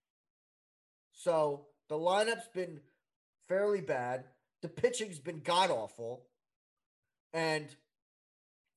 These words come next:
it's 'cause they said, "We're gonna just tread water till Chris Sale comes back, 'cause that's supposed to be our, our, our, you know, trade deadline acquisition."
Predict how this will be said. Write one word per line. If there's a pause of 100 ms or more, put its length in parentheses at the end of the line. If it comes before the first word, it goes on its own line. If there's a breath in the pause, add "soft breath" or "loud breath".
(160)
it's
'cause
they
said,
"We're
gonna
just
tread
water
till
Chris
Sale
comes
back,
'cause
that's
supposed
to
be
our, (500 soft breath)
our, (300)
our, (360)
you
know, (500)
trade
deadline
acquisition."